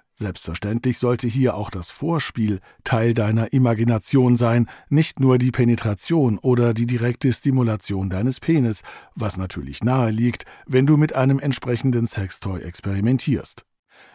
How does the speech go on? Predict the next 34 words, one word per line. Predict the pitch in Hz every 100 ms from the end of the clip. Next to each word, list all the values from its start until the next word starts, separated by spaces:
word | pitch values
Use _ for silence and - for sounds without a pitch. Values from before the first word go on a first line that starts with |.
| _ -
Gehe | 123 160 185
auch | 165 151
hier | - 143 131 127 -
langsam | 147 160 131 113 110
vor, | - 120 117 113
denn | - 139 131
im | 143
Mittelpunkt | 120 95 95 - 127 131
soll | 147 135
stehen, | - 131 131 127 120
deine | 139 135 139 131
Regungen | 151 156 120 101 92 82
wahrzunehmen. | 85 - 87 85 78 65 - _ _ - _ -
Wenn | 131 123
du | 110
merkst, | 98 127 - - -
dass | 135 -
du | 147
innerlich | 147 135 120 120 -
schneller | 143 160 135 107
wirst | 117 120 - -
und | 131 -
auf | 110 107
ein | 113 113
Ziel | - 170 131
zusteuerst, | - 131 - 131 135 135 - - - -
vielleicht | - 113 165 -
sogar | 135 123 110
auf | 110
den | 87 87
Höhepunkt, | 170 147 - 131 131 - _ -
dann | 135 139 156
verlangsame | 156 147 160 160 127 113 117 -
alles | 110 120 123